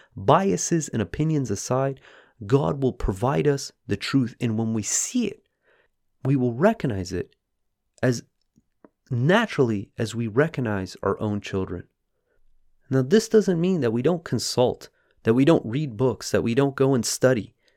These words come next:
God has provided these resources for us to be able to go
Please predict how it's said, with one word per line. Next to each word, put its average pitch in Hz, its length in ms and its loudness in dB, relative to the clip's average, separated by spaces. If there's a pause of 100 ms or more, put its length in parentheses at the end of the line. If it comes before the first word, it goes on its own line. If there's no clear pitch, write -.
(220)
God 180 240 4
has 135 120 -6
provided 147 480 -2
these 131 220 -4
resources 107 720 -4
for 127 220 -4
us 147 240 -6 (400)
to 131 160 0
be 143 260 0
able 175 160 0
to 127 160 -2
go 147 500 0